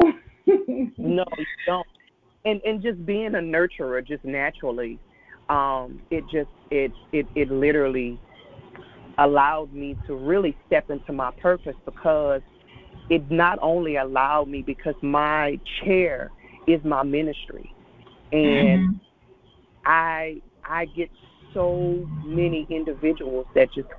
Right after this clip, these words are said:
Speaker 2: come in and pour into me, and I'm able to pour into them as well, at, while I'm making them not only feel good on the outside, but make them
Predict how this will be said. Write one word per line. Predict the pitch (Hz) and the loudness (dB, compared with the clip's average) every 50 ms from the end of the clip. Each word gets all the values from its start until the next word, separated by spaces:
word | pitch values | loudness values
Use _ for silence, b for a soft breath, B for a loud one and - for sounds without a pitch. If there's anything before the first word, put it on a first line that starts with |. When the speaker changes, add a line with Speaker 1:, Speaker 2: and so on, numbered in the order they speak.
| - - | -8 0
Speaker 2:
come | 185 175 170 170 | 2 2 4 4
in | 175 175 170 151 135 135 143 B B B B B B B - | 4 4 4 2 -2 -6 -8 B B B B B B B 0
and | 151 143 135 | 0 0 0
pour | - - - 170 170 160 160 | 0 2 4 4 6 4 4
into | 165 180 202 202 _ - | 0 -2 -4 -4 _ -8
me, | 160 156 147 143 139 | -8 -6 -6 -6 -6
and | 135 139 | -4 -4
I'm | 151 185 233 254 | -2 -2 0 0
able | 202 190 190 180 165 160 | 0 -2 -2 -2 -6 -10
to | - - - | -8 -8 -14
pour | - - - 202 190 180 170 | -14 -6 -2 0 2 2 0
into | 165 156 156 - 156 | -2 -4 -6 -10 -10
them | 143 147 151 151 147 | -6 -4 -4 -2 -4
as | 135 131 - - | -6 -6 -8 -6
well, | 135 143 156 180 196 175 139 127 131 - B B B B B B B B - | 0 2 4 4 4 2 -2 -4 -4 -10 B B B B B B B B 0
at, | 190 196 202 202 156 | 2 4 4 2 2
while | 151 180 180 196 220 233 220 | 2 2 2 2 -2 -6 -8
I'm | 202 180 180 | -10 -10 -8
making | 180 185 190 - - 185 175 | -8 -8 -10 -8 -10 -10 -6
them | 175 170 170 165 156 B B B B | -6 -6 -6 -8 -10 B B B B
not | - 170 175 190 208 - - | -4 2 2 2 2 2 0
only | - 208 208 208 196 190 190 - | 0 0 0 0 -2 -4 -4 -2
feel | - 190 180 175 160 | 0 2 2 2 0
good | 143 170 180 185 185 180 165 156 151 147 - - _ _ _ _ _ 156 151 _ - | 0 2 2 4 4 2 0 0 -2 -4 -8 -14 _ _ _ _ _ -20 -20 _ 2
on | 170 170 165 156 151 151 151 147 135 | 4 4 4 4 0 -2 -4 -4 -4
the | 156 147 147 | -2 0 2
outside, | 156 143 180 180 - - _ - 147 127 127 131 131 131 - | 2 2 2 -2 -2 -6 _ -2 -2 -2 -2 -4 -4 -4 -4
but | 143 135 | -6 -4
make | 143 143 151 156 151 - | 0 0 0 0 0 -2
them | 143 135 | -6 -6